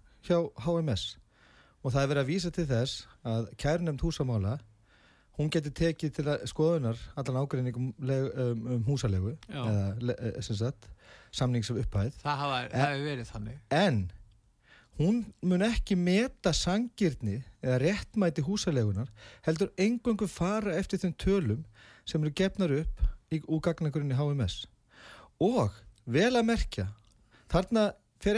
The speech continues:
Speaker 1: ekki fram sanngirnismat.
Speaker 2: H M S er mannvirkjastofnun.
Speaker 1: Húsnæðis- og mannvirkjastofnun.
Speaker 2: Já.
Speaker 1: Þegar að sann-, húsaleiga þarf að vera sanngjörn og eðlileg,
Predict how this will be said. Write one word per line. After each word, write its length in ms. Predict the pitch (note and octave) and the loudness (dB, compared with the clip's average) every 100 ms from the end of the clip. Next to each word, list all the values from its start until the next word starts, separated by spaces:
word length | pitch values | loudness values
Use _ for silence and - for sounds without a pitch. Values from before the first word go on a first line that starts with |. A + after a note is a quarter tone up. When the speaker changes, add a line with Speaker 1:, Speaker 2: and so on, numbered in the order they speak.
| A#3 | 0
Speaker 1:
ekki 160 | - | -4
fram 240 | - G#3 F#3 | 0 0 0
sanngirnismat. 800 | F#3 D#3+ C3+ A2 A2 D#3 - - | -2 -2 -4 -2 -4 -4 -12 -8
Speaker 2:
H 80 | C#3+ D#3+ | -4 -2
M 240 | E3 D#3 | -2 -4
S 160 | E3+ - - | -8 -8 -8
er 160 | C#3+ | -8
mannvirkjastofnun. 640 | C3+ D#3 C#3+ A2+ A#2 C3+ A#2+ | -4 -4 -6 -10 -6 2 4
Speaker 1:
Húsnæðis- 400 | E3 F3 C#3+ C#3+ | 4 2 0 2
og 60 | |
mannvirkjastofnun. 500 | C3+ A2 A2 G2+ G2+ | 0 0 -2 -2 -4
Speaker 2:
Já. 280 | C#3 A2+ G#2 - - - - _ _ _ - | -8 -10 -12 -16 -20 -20 -20 _ _ _ 0
Speaker 1:
Þegar 320 | D#3+ A#3 A#3+ | 4 4 4
að 80 | G#3+ | 4
sann-, 260 | A3 A#3+ - - D#3 | 2 0 -4 -2 0
húsaleiga 420 | B3 B3 G#3+ G#3 | 0 2 2 2
þarf 100 | G#3 | 2
að 60 | F#3+ | 2
vera 140 | F#3 F3 | 2 2
sanngjörn 360 | G#3 G3+ E3 E3+ | 0 0 0 2
og 60 | |
eðlileg, 300 | D3+ F#2+ D#2+ | 2 0 -4